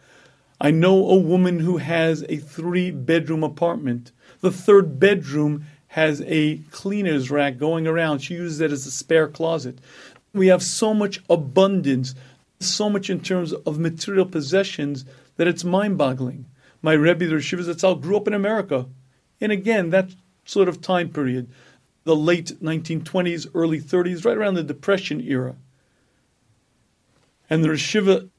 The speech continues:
Zatzal had an interesting problem. As a young boy, he wore a hole in his pair of shoes. And he didn't have the chutzpah to ask his father for the quarter that it cost to repair the sole.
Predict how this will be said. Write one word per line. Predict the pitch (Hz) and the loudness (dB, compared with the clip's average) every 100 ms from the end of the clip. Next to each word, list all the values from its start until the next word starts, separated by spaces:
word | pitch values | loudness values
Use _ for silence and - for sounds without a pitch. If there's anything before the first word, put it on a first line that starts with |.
| _ | _
Zatzal | 151 160 156 180 160 147 | -4 -4 0 2 2 2
had | 156 180 | 0 0
an | 165 | 0
interesting | 165 185 185 165 - 165 143 | -2 -4 -4 -6 -6 -6 -6
problem. | - - 165 143 123 123 - _ _ _ | -6 -4 -2 -2 -6 -8 -12 _ _ _
As | 147 143 | 0 2
a | 147 | 2
young | 165 185 151 | 2 2 0
boy, | 147 170 143 151 151 - _ _ | 0 2 2 -2 -8 -18 _ _
he | - | -6
wore | 160 139 175 170 | -4 0 0 2
a | 160 | 0
hole | 151 - 190 156 139 139 135 - _ _ _ | -2 2 4 4 2 -2 -6 -12 _ _ _
in | 143 | -4
his | 143 135 | -2 -4
pair | - - 160 147 | -6 -2 0 0
of | - 127 | -4 -6
shoes. | - 165 120 117 - _ _ _ _ _ _ | -6 -6 -6 -8 -20 _ _ _ _ _ _
And | 160 | 0
he | 165 | 0
didn't | 165 226 208 | 2 2 4
have | 196 180 | 2 2
the | 160 | 0
chutzpah | 160 - 214 - - - 139 135 135 _ _ _ | -4 -2 -4 -4 -12 -2 -2 -2 -6 _ _ _
to | 156 | 0
ask | 156 160 | 0 0
his | 151 | -6
father | - 175 165 156 | 2 2 4 0
for | 156 | -4
the | 135 | -10
quarter | - 190 185 156 | -4 2 4 4
that | 143 | 2
it | 135 131 | 0 -4
cost | - 175 160 - _ _ _ - | -2 -2 -4 -16 _ _ _ -10
to | |
repair | 151 135 135 165 160 | -6 -6 -2 2 2
the | 135 | 0
sole. | 131 156 139 165 | 0 2 2 -2